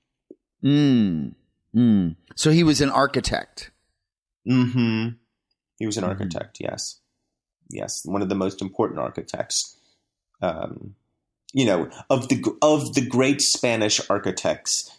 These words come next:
Speaker 2: he was perhaps the most important.
Speaker 1: Who are some of the other ones that you, that you like? I mean, I'm just saying, so for if, if we wanted to maybe
Speaker 2: Mm-hmm.
Speaker 1: even de-, devote one entire, uh,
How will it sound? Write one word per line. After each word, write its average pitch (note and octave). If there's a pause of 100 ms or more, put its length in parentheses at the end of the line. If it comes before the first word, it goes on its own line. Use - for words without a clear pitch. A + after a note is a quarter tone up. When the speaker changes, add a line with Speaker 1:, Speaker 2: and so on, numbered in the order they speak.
Speaker 2:
he B2+
was F#2+
perhaps F2+
the G2
most E2+
important. F2+ (1040)
Speaker 1:
Who D3
are B2
some A#2+
of G#2
the G2+
other G2+
ones F2+
that -
you, F2 (180)
that E2+
you F#2
like? F2
I A#2
mean, B2+
I'm C3
just C3+
saying, B2+
so B2
for A2+
if, A2+ (460)
if A2+
we B2
wanted A2+
to G#2+
maybe A#2
Speaker 2:
Mm-hmm. G#2+
Speaker 1:
even G#2+
de-, A2+ (120)
devote A#2 (460)
one A#2+
entire, A2 (540)
uh, G#2